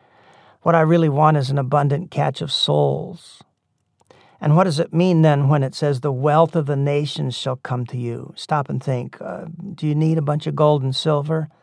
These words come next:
The real wealth of the nation is the young people. The young people are the greatest treasure of, of parents and,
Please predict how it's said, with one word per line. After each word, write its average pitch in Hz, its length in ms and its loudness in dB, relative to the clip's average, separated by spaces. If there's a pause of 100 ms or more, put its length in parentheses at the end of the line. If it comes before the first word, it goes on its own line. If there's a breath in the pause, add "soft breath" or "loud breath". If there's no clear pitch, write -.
(840 soft breath)
The 147 180 0
real 170 340 4
wealth 147 420 4
of 143 100 -2
the 127 100 -2
nation 139 480 0
is 123 180 -4
the 120 100 -10
young 127 340 0
people. 113 420 -10 (760)
The 139 160 -4
young 160 260 4
people 156 300 0
are 151 80 2
the 135 100 -4
greatest 160 480 0
treasure 143 600 -2
of, 123 320 -8 (200)
of - 180 -20
parents 143 520 0
and, 127 220 -8